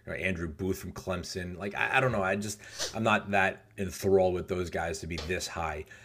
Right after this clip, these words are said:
I think where I would go here at eleven is I would go, or sorry, at, at pick number twelve, I would go with Jermaine Johnson out of Florida State. I love this guy. He, his la-, his season was ridiculous,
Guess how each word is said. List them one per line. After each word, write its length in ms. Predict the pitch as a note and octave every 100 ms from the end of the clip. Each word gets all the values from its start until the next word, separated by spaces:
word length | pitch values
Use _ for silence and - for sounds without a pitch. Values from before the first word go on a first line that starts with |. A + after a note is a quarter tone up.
| -
I 120 | A#2+
think 200 | F#3+ G3+
where 160 | F#3+ -
I 220 | F#2+ A2+
would 180 | C3+ C3
go 200 | C#3+ C#3+
here 240 | C#3+ D3+
at 80 | D3
eleven 580 | D3+ D3+ D3 D#3 D#3+ E3 -
is 440 | G2+ G2+ G2 F#2+ - - - -
I 180 | G#2+ D#3
would 280 | F#3+ B2+ -
go, 520 | G#2+ G2+ G2+ G2+ G2 - -
or 200 | A#2 G2+
sorry, 220 | G2+ F2
at, 100 | - G#2 -
at 420 | F#2 F#2+ - -
pick 140 | - -
number 180 | A2+ G2+
twelve, 400 | - A#2 B2+ - - - _
I 140 | C3 F#3+
would 160 | C#4
go 80 | -
with 160 | G3+ B2+
Jermaine 400 | - G#2 G2 G2
Johnson 640 | F#2 E2+ E2 E2+ D#2 - -
out 120 | F2
of 80 | -
Florida 380 | F#2 E2 D#2
State. 400 | - - C#2 B1+ _ _ _ _ _ -
I 340 | F3+ A#3+ G3 - - -
love 420 | - E2 F#2+ D#2
this 240 | C#2 -
guy. 320 | D2 D2+ - - - _
He, 340 | _ - G3+ A#3
his 360 | - A3+ D4+
la-, 220 | C#3+ B2+ B2+
his 240 | F3 G3+
season 420 | - C3+ G#2+ F#2
was 220 | E2 D#2+
ridiculous, 800 | D2+ D2 D2 G2 - B1+ - -